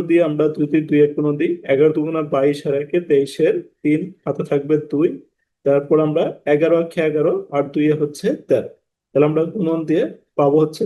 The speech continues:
তেরোশো একত্রিশ, তেরোশো একত্রিশ লিখবো। এখানে দশমিকের পরে রয়েছে আমাদের তিনটি ডিজিট, এখানে দশমিকের পরে রয়েছে দুইটি ডিজিট, এখানে দশমিকের পরে রয়েছে একটি ডিজিট। তাহলে আমরা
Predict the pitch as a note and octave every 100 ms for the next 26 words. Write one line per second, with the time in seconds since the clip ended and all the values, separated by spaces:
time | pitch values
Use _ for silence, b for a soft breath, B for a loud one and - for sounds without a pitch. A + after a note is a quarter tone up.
0 | F3 D3+ D3 - A3 G#4+ D#3 D3+ D#3 D#3+
1 | - - _ _ - D3 D3 D3+ D3 D3
2 | D#3 D3+ D3+ D3 F3 F#3 - _ - C#3+
3 | F3 E3+ E3+ D3+ - D#3 D#3 E3 D#3 D3
4 | D3+ D#3+ D#3+ F3 D#3+ D3 E3 - - E3
5 | D#3 D3+ E3+ D#3 D#3 F3+ - b b b
6 | D3 F3 E3+ D#3+ D3+ D3+ D3+ D3 D#3 D3+
7 | C#3 D3 D3+ D#3 - F3 D3+ C#3+ C#3+ D3+
8 | D#3 D#3 F3+ - b b C#3 D3 E3+ E3+
9 | D3+ D3+ D3+ D3+ D#3 D3+ D3 D3 D3 D3
10 | - G#3+ E4 - - D3+ D3 C3 A#2 -
11 | - - _ _ _ - D3 D3+